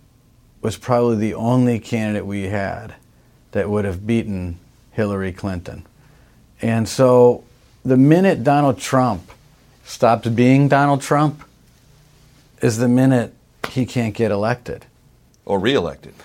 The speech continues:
Speaker 1: See, I was the guy who said, "Don't tweet this, don't do that, don't do this," cautious to a fault. If he would have listened to people like me all the time, he probably wouldn't have won. And so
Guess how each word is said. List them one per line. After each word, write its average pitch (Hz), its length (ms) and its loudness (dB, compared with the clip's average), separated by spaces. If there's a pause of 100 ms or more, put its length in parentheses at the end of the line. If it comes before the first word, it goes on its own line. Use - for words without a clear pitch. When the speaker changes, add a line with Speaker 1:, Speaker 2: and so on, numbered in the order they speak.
(120)
Speaker 1:
See, 151 140 0
I 156 140 4
was 170 220 2
the 147 80 0
guy 139 320 4
who 127 140 -4
said, 120 340 -4
"Don't 139 240 2
tweet 131 300 -2
this, 131 240 0
don't 127 320 -2
do 123 180 0
that, 113 400 0
don't 120 260 -4
do 110 200 -8
this," 107 480 -6
cautious 117 420 -4
to 110 140 -10
a 98 60 -8
fault. 101 440 -4 (320)
If 123 140 -6
he 160 100 4
would 165 140 4
have 139 100 2
listened 135 440 -2
to 117 80 -4
people 123 360 0
like 113 220 -2
me 127 160 -2
all 131 140 -2
the 135 80 0
time, 143 200 -6
he 127 80 -4
probably 127 280 -6
wouldn't 120 260 -4
have 110 80 -8
won. 120 340 -10 (880)
And 117 180 -6
so 123 520 0